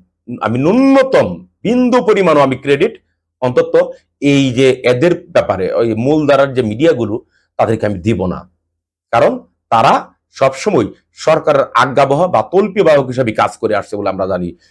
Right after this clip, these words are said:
এখন যদি কেউ কেউ বলেন যে প্রথম আলো করে নাই, ডেলি স্টার করে নাই, কিন্তু না, এটাও সঠিক না। প্রথম আলো করে নাই তা না। আমরা কিন্তু দেখেছি যে এক, এক সময়কার, আহ, কৃষিমন্ত্রী ম-, মতিয়া চৌধুরী,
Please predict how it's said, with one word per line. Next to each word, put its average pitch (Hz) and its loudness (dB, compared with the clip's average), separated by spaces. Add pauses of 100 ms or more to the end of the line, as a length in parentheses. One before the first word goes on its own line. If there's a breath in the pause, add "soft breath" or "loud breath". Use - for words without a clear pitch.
(160 soft breath)
এখন 147 0
যদি 151 0
কেউ 143 0
কেউ 143 -2
বলেন 120 2 (280 soft breath)
যে 120 0
প্রথম 139 0
আলো 131 2
করে 113 2
নাই, 110 0
ডেলি 113 -2
স্টার 120 -4
করে 101 -2
নাই, 92 -8 (260)
কিন্তু 113 -6
না, 92 -2 (160)
এটাও 147 0
সঠিক 135 -6
না। 98 -2 (260)
প্রথম 131 0
আলো 175 2
করে 175 2
নাই 160 0
তা 170 0
না। 104 -4 (320 soft breath)
আমরা 165 2
কিন্তু 196 0
দেখেছি 135 -2 (680)
যে 110 0
এক, - -2 (420)
এক 120 -4
সময়কার, 147 2
আহ, 123 2 (280)
কৃষিমন্ত্রী 110 -6 (360)
ম-, - -12 (240)
মতিয়া 135 2
চৌধুরী, 104 -6